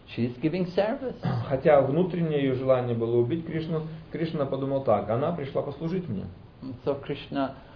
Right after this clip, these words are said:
Speaker 1: liberates her and brings her back to the spiritual world.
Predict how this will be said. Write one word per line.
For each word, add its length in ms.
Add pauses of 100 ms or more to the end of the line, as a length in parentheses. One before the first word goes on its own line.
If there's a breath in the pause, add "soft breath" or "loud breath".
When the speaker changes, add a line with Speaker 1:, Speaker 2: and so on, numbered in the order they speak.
(220 loud breath)
Speaker 1:
liberates 680
her 260 (160)
and 180
brings 320
her 100
back 340
to 60
the 160
spiritual 760
world. 160